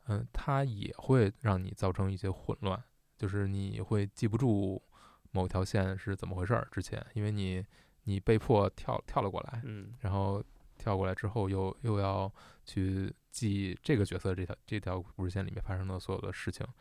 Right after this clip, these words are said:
Speaker 1: 所有的人物等等。有时候这种跳来跳去，如果弄，搞得过多的话，会把这个游戏体验切得特别碎。
Speaker 2: 嗯。
Speaker 1: 然后，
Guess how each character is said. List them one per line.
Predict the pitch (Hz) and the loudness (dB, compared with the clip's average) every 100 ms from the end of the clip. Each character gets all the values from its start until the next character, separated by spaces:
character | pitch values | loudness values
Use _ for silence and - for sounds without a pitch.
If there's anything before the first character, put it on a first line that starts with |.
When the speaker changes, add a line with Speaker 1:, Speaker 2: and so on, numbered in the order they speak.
| - | -20
Speaker 1:
所 | - 95 | -6 -2
有 | 95 | -2
的 | |
人 | 95 - | -4 -6
物 | 98 98 - - - | -6 -4 -6 -6 -10
等 | - 92 | -6 -6
等。 | - - - - | -6 -14 -16 -6
有 | 95 | -2
时 | 110 | 2
候 | |
这 | |
种 | 156 107 | 2 2
跳 | 110 | 0
来 | 110 | 2
跳 | 120 | 2
去， | |
如 | 107 | 2
果 | 113 107 | 2 2
弄， | 110 127 - | -2 -2 -4
搞 | - 92 | -2 -2
得 | 117 | -2
过 | - 156 | 4 4
多 | 101 95 | 4 0
的 | 95 | -2
话， | 92 95 | -2 -4
会 | 92 98 | -2 -4
把 | - - | -4 -6
这 | 101 | -4
个 | 98 98 95 | -4 -2 -2
游 | 98 | -2
戏 | |
体 | 110 98 | -2 -4
验 | 95 98 | -4 -6
切 | - 113 | -4 -2
得 | |
特 | 104 | 0
别 | 110 113 | -2 -2
碎。 | - - - - | -4 -6 -8 -12
Speaker 2:
嗯。 | 127 123 156 - | -12 -12 -16 -8
Speaker 1:
然 | 101 98 | -2 2
后， | 107 101 98 98 | 4 4 4 0